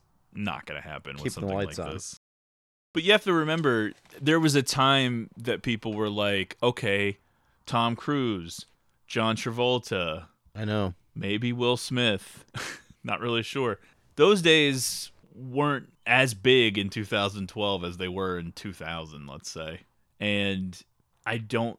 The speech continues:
Speaker 1: know that they really had any influence anymore over who was gonna win Best Picture or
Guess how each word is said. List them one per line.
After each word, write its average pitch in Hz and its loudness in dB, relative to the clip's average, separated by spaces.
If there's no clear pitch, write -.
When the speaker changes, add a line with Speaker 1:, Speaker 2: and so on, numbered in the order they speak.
Speaker 1:
know 113 -2
that 104 -6
they 104 -2
really 101 -2
had 101 -2
any 95 -4
influence 92 -10
anymore 92 -8
over 90 -10
who 98 -12
was 90 -12
gonna 92 -10
win 90 -8
Best 82 -12
Picture - -14
or 82 -12